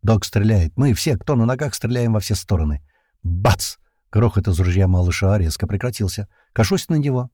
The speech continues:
Его опутали сразу два таких кабеля. И теперь уже малыш стоит и дергается под напряжением. Упал. Первый и второй робот опутали его кабелями, но из своих пушек больше не стреляют, хотя я, кажется, даже успел разглядеть у них патронные ленты,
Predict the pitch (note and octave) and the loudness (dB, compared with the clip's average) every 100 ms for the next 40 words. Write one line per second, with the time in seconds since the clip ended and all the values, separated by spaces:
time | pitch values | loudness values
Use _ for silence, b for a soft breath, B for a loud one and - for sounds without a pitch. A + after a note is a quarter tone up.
0 | - F#2+ G2 F#2 A2+ G#2 F#2 - A2 F2+ | 2 4 4 2 0 0 0 2 2 2
1 | D2+ F#2+ C3 G#2+ - - A2 D#2 C#2+ - | 0 0 0 0 -2 0 0 0 -2 -6
2 | b b - F#2 - F3 C#3 D#3+ D3+ D#3+ | b b 0 2 2 -2 -2 -2 -2 -2
3 | - D3+ D#3 A#2+ F2+ A#2 C3 - A#2+ A#2 | -4 -4 -2 0 2 0 0 -4 -6 -4
4 | A#2+ A2+ D#2+ D#2+ D2 C#2 - - F#2 E2+ | -2 -2 -2 -2 -2 -6 -8 -6 -2 -2
5 | C#2 C2 b b b b G#2 G2 F#2 F2 | -4 -6 b b b b 2 4 4 2
6 | F#2+ F#2 A2 F#2+ F#2 F#2 G#2+ F#2 F2+ E2+ | 2 4 2 0 -2 -2 -2 0 0 0
7 | F2+ F2+ B2 A2+ D2 B B B A2 A2 | -2 0 0 0 -2 B B B 2 2
8 | - A2+ F#2+ A2+ G2 - B2 - A#2 G2 | 0 -2 -2 0 0 0 -6 -4 -2 -2
9 | - A2+ G#2 C#3 B2 F2+ F#2+ - - G2 | 0 -2 -2 -4 -2 0 -2 -6 -4 -2
10 | D#3 D3+ D3+ C#3 C3 A#2+ A#2+ C3 A2 - | -2 -4 -6 -6 -4 -4 -4 -6 -6 -4
11 | A#2+ A#2+ G2+ A2 F#2+ G2 A2 A2 B2 A2 | -2 -2 0 0 0 0 0 -2 -2 0
12 | F#2+ G2+ C3 G2+ D#2+ G#2+ | 0 2 2 0 0 -4